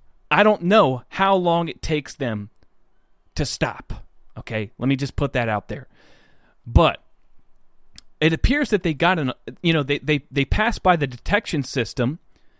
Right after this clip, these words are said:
Um, e-, they passed by them typically every ten to twenty miles, right? On this particular track, the next detector after Salem was in East Palestine.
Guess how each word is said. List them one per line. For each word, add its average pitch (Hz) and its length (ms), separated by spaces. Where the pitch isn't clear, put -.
Um, 120 500
e-, 175 120
they 170 140
passed - 380
by 226 140
them 202 200
typically 233 500
every 180 300
ten 175 380
to 147 100
twenty 151 340
miles, 135 600
right? 120 260
On 180 160
this 285 160
particular 233 520
track, - 580
the 165 100
next 226 300
detector - 500
after 160 240
Salem 165 400
was 135 180
in 139 180
East 190 300
Palestine. 196 680